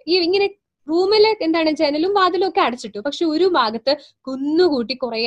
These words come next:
ആഴ്ചകളോളം അലക്കാതെ ഇട്ടിരിക്കുന്ന തുണി കിടക്കുന്നുണ്ട്, മറ്റൊരു ഭാഗത്താണെങ്കിൽ അടുക്കളയിലെ വെജിറ്റബിൾസിന്റെയും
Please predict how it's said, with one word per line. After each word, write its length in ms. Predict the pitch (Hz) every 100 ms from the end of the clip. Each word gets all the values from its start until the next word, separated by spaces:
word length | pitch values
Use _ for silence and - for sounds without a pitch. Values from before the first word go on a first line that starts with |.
| 214
ആഴ്ചകളോളം 640 | 208 202 240 240 233 262
അലക്കാതെ 500 | 233 196 - 214 202 202
ഇട്ടിരിക്കുന്ന 440 | 208 202 202 214 247
തുണി 220 | 330 320 269
കിടക്കുന്നുണ്ട്, 500 | 185 175 190 165 160 -
മറ്റൊരു 320 | 359 381 370 294
ഭാഗത്താണെങ്കിൽ 560 | 233 220 226 208 202 254
അടുക്കളയിലെ 640 | 202 202 233 214 185 226 240 - _ _ _ _
വെജിറ്റബിൾസിന്റെയും 1120 | 226 240 226 226 226 214 208 214 208 208 262